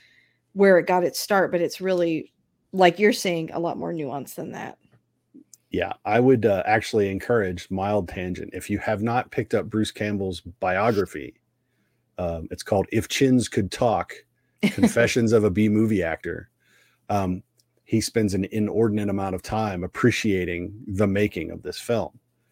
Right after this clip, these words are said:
Speaker 2: and
Speaker 1: Oh, that's so
Speaker 2: discussing a
Speaker 1: nice.
Speaker 2: lot of, well, no, and discussing a lot of what they did and how Sam specifically did business and how they innovated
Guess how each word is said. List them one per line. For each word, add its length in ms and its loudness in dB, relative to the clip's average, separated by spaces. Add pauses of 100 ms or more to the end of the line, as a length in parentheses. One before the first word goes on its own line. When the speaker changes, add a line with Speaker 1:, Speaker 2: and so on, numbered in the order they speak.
(160)
Speaker 2:
and 80 0
Speaker 1:
Oh, 40 2
that's 120 2
so 60 -2
Speaker 2:
discussing 380 6
a 40 -2
Speaker 1:
nice. 180 2
Speaker 2:
lot 300 6
of, 120 -2
well, 160 2
no, 220 4
and 140 0
discussing 480 0
a 40 -2
lot 220 2
of 140 0
what 260 4
they 160 2
did 340 4
and 140 0
how 240 -2
Sam 480 -2
specifically 800 -4 (920)
did 280 10
business 500 4
and 180 -2
how 280 0
they 220 2
innovated 760 0